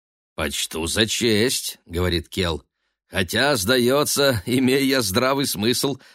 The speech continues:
стоило б и убояться». «Ой, нет», утешительно произносит Малахи. «Это приятнейшая партия». Он извлекает из-под стола стопку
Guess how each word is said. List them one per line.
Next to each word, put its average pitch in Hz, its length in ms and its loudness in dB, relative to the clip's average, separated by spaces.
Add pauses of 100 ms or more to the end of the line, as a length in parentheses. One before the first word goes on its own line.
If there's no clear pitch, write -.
(120)
стоило 131 600 2
б - 180 -12
и 135 80 2
убояться». 135 840 0 (760)
«Ой, 151 400 -2
нет», 120 720 -2 (320)
утешительно 92 680 -2
произносит 87 640 -4
Малахи. 90 540 -2 (600)
«Это 156 300 -4
приятнейшая 147 1080 0
партия». 82 800 -4 (480)
Он 120 200 2
извлекает 90 680 0
из-под - 300 -6
стола 92 380 0
стопку 135 720 -4